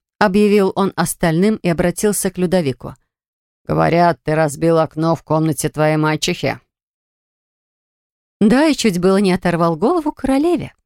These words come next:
со смехом добавила Фанни. Вот уложить бы её в постель рядом с Сандрой, красная и белая. «И кто же это на меня настучал?»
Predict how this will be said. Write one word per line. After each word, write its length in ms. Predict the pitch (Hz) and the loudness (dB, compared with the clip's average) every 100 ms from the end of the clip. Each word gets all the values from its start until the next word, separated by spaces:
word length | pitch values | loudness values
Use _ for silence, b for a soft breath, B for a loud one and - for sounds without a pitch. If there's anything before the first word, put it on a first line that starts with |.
| _ | _
со 180 | - 196 | -2 -2
смехом 400 | - 185 - 170 | 0 -2 0 0
добавила 440 | 170 165 170 165 170 | 0 0 0 0 0
Фанни. 480 | - 160 156 156 - _ _ _ _ _ _ - | 0 0 -2 -4 -12 _ _ _ _ _ _ -4
Вот 240 | 180 - | -4 0
уложить 580 | 180 175 175 170 208 170 | 2 2 2 0 0 -2
бы 140 | 143 | 0
её 180 | 165 156 | 2 0
в 120 | 151 | -2
постель 440 | - 151 - 170 156 | -4 -4 -2 0 0
рядом 320 | 156 151 156 | 0 -2 -4
с 60 | - | -4
Сандрой, 640 | - 175 180 147 139 - _ _ _ - | -2 0 0 -4 -10 -16 _ _ _ -2
красная 480 | 175 170 - 151 151 | 0 0 0 0 0
и 20 | |
белая. 500 | 156 147 135 131 139 _ _ _ _ _ _ _ _ _ _ _ _ _ _ _ 147 | 0 0 -2 -8 -14 _ _ _ _ _ _ _ _ _ _ _ _ _ _ _ -8
«И 60 | |
кто 280 | - - 185 | -8 -2 0
же 120 | 160 | 0
это 140 | 156 156 | -2 0
на 40 | |
меня 220 | 156 151 | 0 2
настучал?» 680 | 147 - 151 135 147 143 | -2 -2 -6 -4 -4 -4